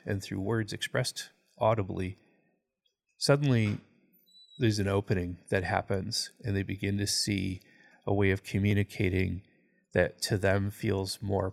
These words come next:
personal, more authentic, more connected to their own identity, more meaningful, and richer in so many different ways. And it's a, it's a turning point for them. And because I emphasize it so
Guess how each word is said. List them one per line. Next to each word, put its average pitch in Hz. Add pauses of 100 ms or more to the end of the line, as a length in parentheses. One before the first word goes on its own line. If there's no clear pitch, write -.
(160)
personal, 135 (260)
more 95
authentic, - (520)
more 95
connected 95
to -
their 98
own 107
identity, 107 (500)
more 98
meaningful, 117 (960)
and 92
richer 104
in 92
so 104
many 98
different 98
ways. 92 (220)
And 104
it's 98
a, 95 (160)
it's -
a 101
turning 113
point -
for 92
them. - (540)
And 92
because 120
I 135
emphasize 107
it 95
so 101